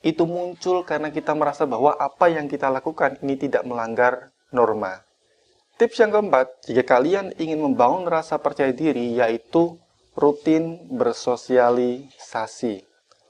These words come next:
Nah, kita kan hidup dalam lingkungan masyarakat nih. Nah, di lingkungan masyarakat ini pasti ada aktivitas bersosialisasi. Nah, bagaimana cara kita membangun? Misal kalau ada kegiatan kampung, kita gabung. Nah, kalau ada semacam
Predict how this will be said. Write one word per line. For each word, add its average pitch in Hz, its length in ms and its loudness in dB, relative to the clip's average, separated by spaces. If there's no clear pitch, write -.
Nah, 117 160 -6
kita 165 240 0
kan 190 160 -2
hidup 139 240 0
dalam 127 320 2
lingkungan 139 320 2
masyarakat 135 640 0
nih. 104 160 -8
Nah, 123 80 0
di 117 160 4
lingkungan 156 400 0
masyarakat 160 560 0
ini 156 240 -6
pasti 151 320 -4
ada 143 560 0
aktivitas - 560 -4
bersosialisasi. 117 960 0
Nah, 131 80 4
bagaimana 127 400 2
cara 170 240 0
kita 165 160 -2
membangun? 156 640 0
Misal 160 260 4
kalau 147 240 2
ada 123 80 -2
kegiatan 123 400 2
kampung, 131 460 0
kita 127 160 0
gabung. 107 480 0
Nah, 92 260 -12
kalau 135 240 4
ada 120 400 4
semacam 123 440 -4